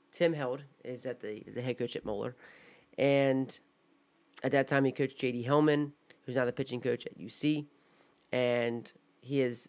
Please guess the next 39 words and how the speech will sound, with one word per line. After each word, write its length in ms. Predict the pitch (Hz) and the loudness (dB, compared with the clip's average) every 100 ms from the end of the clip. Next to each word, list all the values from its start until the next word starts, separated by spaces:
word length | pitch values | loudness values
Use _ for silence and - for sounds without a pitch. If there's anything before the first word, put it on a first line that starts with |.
| _ - | _ -14
then 600 | 123 160 175 147 175 175 _ - | 4 6 8 6 4 -2 _ -2
became, 640 | 139 - 143 131 131 120 - - | -2 2 2 4 0 -4 -10 -6
in 120 | 127 | 0
ninety-nine, 880 | 131 131 127 139 151 131 123 131 143 - _ - | 2 0 2 4 4 4 2 0 -4 -8 _ -8
became 480 | 127 135 131 127 117 | -2 0 0 -2 -4
the 240 | 120 117 | -4 -4
assistant 360 | - - 127 120 | -6 -8 -8 -4
coach 220 | 127 - | -4 -2
at 120 | 123 - | -6 -6
Defiance 400 | - 120 117 - | -4 -2 -2 -2
High 120 | 110 | -6
School. 280 | - 131 160 - - - - - _ | -4 -8 -8 -16 -20 -20 -20 -20 _
He 60 | - | -4
talks 180 | 117 | -4
about 160 | - 120 | -4 -6
this 160 | 117 - | -8 -6
in 220 | 123 120 | -6 -6
this 160 | 107 | -8
show. 320 | - 143 160 143 _ _ _ _ _ _ _ _ _ _ _ _ - - | -4 -2 -2 -4 _ _ _ _ _ _ _ _ _ _ _ _ -20 -10
When 220 | 131 123 | -8 -8
Coach 280 | 120 135 131 | -6 -6 -2
Held, 380 | 143 139 135 - _ _ _ _ | 2 2 2 -4 _ _ _ _
Tom 220 | 143 143 123 | 2 4 4
Held, 260 | 113 120 - - - - - - | 0 -4 -8 -20 -20 -20 -16 -12
uh, 200 | 78 69 - | -10 -10 -6
called 300 | - 131 127 | 2 4 4
him 180 | 127 131 | 4 2
and 220 | 117 117 - | 0 -4 -4
they 80 | 123 | -4
had 100 | 113 | 0
a 40 | |
math 260 | 123 123 - | 0 -2 0
job 240 | 120 117 | 2 2
open 220 | 117 120 | 0 0
up. 120 | 120 | -2
He's 100 | - | -4
a 40 | 117 | -4
math 260 | 123 117 | -2 -2
teacher, 440 | - 120 120 117 | -6 -6 -2 -2